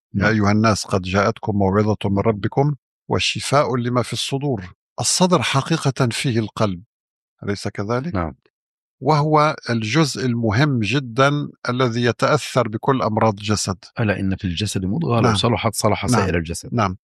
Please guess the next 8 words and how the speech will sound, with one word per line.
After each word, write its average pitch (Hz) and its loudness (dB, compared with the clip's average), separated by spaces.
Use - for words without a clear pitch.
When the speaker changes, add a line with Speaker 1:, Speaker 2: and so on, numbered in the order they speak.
Speaker 1:
فالقلب 156 0
هذا 156 4
مسؤول 165 0
عن، 151 -2
آه، 113 -6
ضخ 123 0
الدم 120 2
للجسم، 101 -4